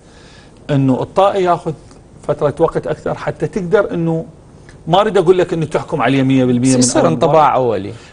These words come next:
Speaker 1: حتى تشو-، تكون عندك رؤية نوعا ما أفضل من ما أنت تلعبه خمس دقائق وعشرة وسبع
Speaker 2: وأتوقع
Speaker 1: دقائق.
Speaker 2: هذا ما سيحصل في المباراة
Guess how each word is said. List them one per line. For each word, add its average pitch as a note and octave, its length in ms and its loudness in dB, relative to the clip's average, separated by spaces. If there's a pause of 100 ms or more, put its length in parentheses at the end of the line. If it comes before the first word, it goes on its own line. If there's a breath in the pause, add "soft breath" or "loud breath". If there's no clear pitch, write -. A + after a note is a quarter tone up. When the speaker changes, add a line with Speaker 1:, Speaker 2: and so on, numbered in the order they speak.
Speaker 1:
حتى - 340 0
تشو-، A#3 340 -8
تكون A3+ 220 0
عندك F#3+ 340 0
رؤية A#3+ 500 2
نوعا A3 380 2
ما G#3 420 0
أفضل A3+ 500 4
من G#3 140 -4
ما G3+ 220 2
أنت A3 160 0
تلعبه G3+ 420 2
خمس F3+ 300 -2
دقائق F#3 560 2
وعشرة E3+ 380 2
وسبع D3 160 2
Speaker 2:
وأتوقع D#3 240 4
Speaker 1:
دقائق. E3 200 4
Speaker 2:
هذا D#3 80 2
ما D3+ 160 2
سيحصل D3 480 0
في - 100 -10
المباراة C3+ 540 2